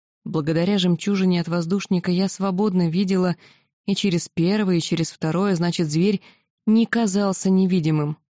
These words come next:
он им просто был. «Господин Ноштру, мне не в столовую, мне в библиотеку нужно», остановившись, сказала я.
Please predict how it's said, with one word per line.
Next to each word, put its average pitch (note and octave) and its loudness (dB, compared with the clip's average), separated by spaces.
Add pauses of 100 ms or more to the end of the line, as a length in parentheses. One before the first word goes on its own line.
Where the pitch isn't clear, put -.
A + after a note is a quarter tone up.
он B3+ 4
им B3+ 4
просто C4 -2
был. A3 2 (720)
«Господин F3 0
Ноштру, E3 0
мне E3 2
не G#3+ 4
в - -14
столовую, E3 2
мне E3 2
в - -10
библиотеку F#3 0
нужно», D#3+ 0 (380)
остановившись, F#3+ 0
сказала E3+ -2
я. D#3 -2